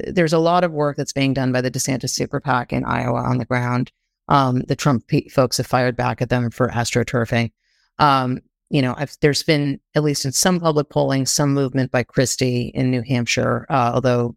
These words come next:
you know, some campaigns have questioned whether it's actually that much. Um,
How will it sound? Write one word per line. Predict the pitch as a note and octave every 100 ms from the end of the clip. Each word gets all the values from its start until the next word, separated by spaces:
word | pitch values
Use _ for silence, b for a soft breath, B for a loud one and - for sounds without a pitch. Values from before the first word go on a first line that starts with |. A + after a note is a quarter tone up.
| -
you | C#3
know, | A#2+
some | A#2 - B2 A2 -
campaigns | C#3+ A#2 B2+
have | A#2+
questioned | - B2 - A#2
whether | A#2 A#2
it's | -
actually | A#2+ - A#2
that | A#2
much. | B2+ B2 A2 - _ _ _ _
Um, | - C#3+ C3+ D3